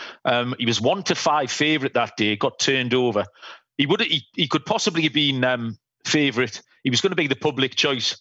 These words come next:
for the Kentucky Derby before that race. I think he would have been favourite for that. Um, he won the Rebel Stakes, um, but he set, he, he went off too fast in that last race in Arkansas. He set too fast fractions and he got gunned down, down the stretch.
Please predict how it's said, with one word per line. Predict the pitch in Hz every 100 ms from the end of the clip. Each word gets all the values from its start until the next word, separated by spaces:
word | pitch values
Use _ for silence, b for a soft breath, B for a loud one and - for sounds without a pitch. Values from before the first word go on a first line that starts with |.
| _ _ _
for | 147
the | 131
Kentucky | - 131 123 139
Derby | 123 143 151
before | 113 113 127 120
that | 110 120
race. | 113 104 - B -
I |
think | 151 147
he |
would | 135
have | 120
been | 113
favourite | - 139 131 110
for | - 135 139
that. | 120 - - B -
Um, | 123 127
he | 123
won | 123 170
the | 156
Rebel | 147 139 120
Stakes, | - - 131 123 - - B B B
um, | 131
but | 135
he | 135
set, | - 226
he, | - 160 -
he | 160 147
went | 151 185
off | 190 -
too | 175 156
fast | 160 160 - - _
in | 139 139
that | 127
last | 127 113 -
race | 107 113 - B B
in | 131
Arkansas. | 127 127 113 - 117
He | 117
set | - -
too | - 165
fast | - 147 -
fractions | - 135 - 139 107 - B B
and | 127
he | 123
got | 127 -
gunned | 135 127
down, | 131 120
down | 120 117
the | 107
stretch. | - 127 - -